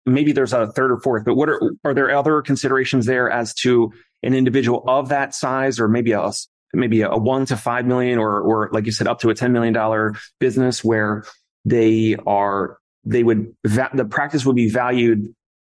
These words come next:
typically the best if they were to delegate more and were to take themselves out a lot of those executive functions. But then that replacement would be either they're blocking themselves either because of fear or a lack of experience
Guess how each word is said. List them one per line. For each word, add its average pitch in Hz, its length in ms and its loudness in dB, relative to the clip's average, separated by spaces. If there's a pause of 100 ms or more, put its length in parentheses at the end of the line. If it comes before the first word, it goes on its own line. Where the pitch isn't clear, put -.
(180)
typically 127 540 0
the 107 120 0
best 143 460 -2
if 110 220 -4
they 120 420 2 (280)
were 160 440 2
to 107 260 0
delegate 110 520 0
more 107 460 0
and 120 200 2
were 151 160 2
to 143 100 0
take 123 180 -4
themselves 107 400 -2
out 104 240 -2
a 107 40 2
lot 110 220 2
of 104 180 -2 (120)
those 107 260 2
executive 107 420 -2
functions. 104 500 -2 (340)
But 113 100 -2
then 127 160 0
that 127 140 0
replacement 135 800 0 (320)
would 113 180 2
be 120 240 2
either 110 640 0 (400)
they're 123 120 0
blocking 131 340 0
themselves 117 400 0
either 117 180 2
because 107 260 -4
of 101 100 -2
fear 143 520 0
or 120 140 0
a 117 60 0
lack 117 180 -2
of 113 80 -6
experience 127 560 0